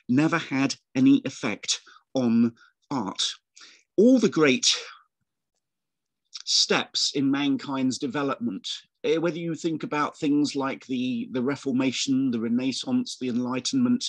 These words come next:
the Industrial Revolutions, they all had an impact upon how we saw the world, and that was reflected in art.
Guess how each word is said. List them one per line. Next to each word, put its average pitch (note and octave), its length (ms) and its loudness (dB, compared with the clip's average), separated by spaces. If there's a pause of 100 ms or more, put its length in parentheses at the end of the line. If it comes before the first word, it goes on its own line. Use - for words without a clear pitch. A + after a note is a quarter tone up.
(380)
the C3 80 -2
Industrial B2+ 540 0
Revolutions, A#2+ 1040 0 (640)
they F#3 220 -2
all A#3+ 220 4
had E3+ 260 -4
an D#3 120 -4
impact D#3 580 -6
upon C3 300 -4
how E3 260 -2
we E3 140 -2
saw C#3+ 260 -2
the B2 80 -6
world, A#2 500 -2
and A#2+ 100 -4
that B2+ 160 -6
was B2+ 200 -8
reflected A#2+ 500 -6
in B2 120 2
art. G2 300 -6